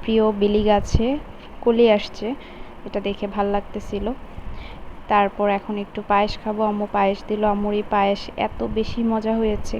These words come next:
কি বলবো। মানে, একদম খাঁটি গরুর দুধ দিয়ে এটা রান্না করেছে। ভীষণ মজা হয়েছিল। তো এখানে আমি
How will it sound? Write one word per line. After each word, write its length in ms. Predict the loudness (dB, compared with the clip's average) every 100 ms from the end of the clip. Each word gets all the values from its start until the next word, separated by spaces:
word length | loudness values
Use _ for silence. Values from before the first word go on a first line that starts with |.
| -6
কি 100 | -8
বলবো। 420 | -4 -2 -2 -4 -6 -10 -16 -18 -18 -18 -12
মানে, 200 | -8 -4 -2
একদম 360 | -2 -2 -2 -2 -4 -4
খাঁটি 300 | -6 -2 -2
গরুর 320 | 0 2 0 0
দুধ 160 | -4 -2
দিয়ে 160 | 0 0
এটা 140 | 0
রান্না 260 | 0 0 -4
করেছে। 460 | -6 -6 -6 -4 -4 -4 -12 -14 -4
ভীষণ 400 | -4 -2 -2 0
মজা 260 | -2 -2 -2
হয়েছিল। 420 | -4 -2 -2 -2 -2 -4 -6 -8 -8 -8
তো 100 | -8 -8
এখানে 240 | -4 -4 -2
আমি 140 | -4